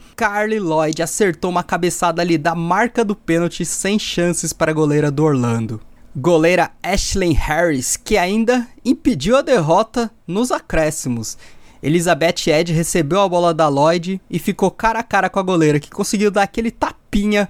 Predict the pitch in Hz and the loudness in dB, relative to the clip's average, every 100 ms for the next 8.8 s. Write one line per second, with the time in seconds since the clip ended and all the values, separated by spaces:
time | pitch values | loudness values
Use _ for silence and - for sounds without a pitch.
0 | - - - - 190 - 208 165 160 165 | -6 -20 -20 -6 -4 -2 0 4 4 2
1 | 135 151 151 127 139 123 165 139 120 110 | 2 2 2 0 -2 -2 0 0 0 -2
2 | 104 110 - - 120 135 156 170 156 151 | -4 -10 -10 -6 0 2 4 4 4 4
3 | 180 180 - - 170 165 170 180 165 147 | 4 0 -4 -4 -2 0 -2 0 0 0
4 | 139 233 233 208 185 - 180 156 143 170 | 0 2 2 2 0 -2 0 0 0 -2
5 | 156 - 151 190 - 208 - - 165 160 | -2 0 0 0 -2 -4 -4 0 2 2
6 | - - 220 156 151 160 185 - - - | -2 -4 0 2 2 0 -2 -6 -12 -8
7 | - 320 285 - 196 196 - 196 - 190 | -2 0 2 0 -2 -2 -4 -6 -2 -2
8 | 147 175 - 226 190 135 127 117 | 0 -2 2 2 2 0 -2 -2